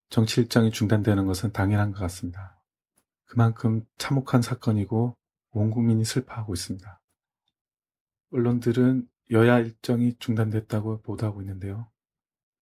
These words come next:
그러나 과연 진짜로 중단됐는지 짚어봐야 될 것 같습니다.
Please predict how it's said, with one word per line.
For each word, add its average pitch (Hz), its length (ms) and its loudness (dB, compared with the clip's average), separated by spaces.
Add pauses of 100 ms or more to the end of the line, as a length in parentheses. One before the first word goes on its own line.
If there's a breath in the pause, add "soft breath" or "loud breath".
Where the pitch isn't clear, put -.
(600)
그러나 123 380 2
과연 117 480 2 (380)
진짜로 123 560 2 (220)
중단됐는지 104 720 0
짚어봐야 104 460 0
될 95 180 -4
것 - 60 -20
같습니다. 92 580 -10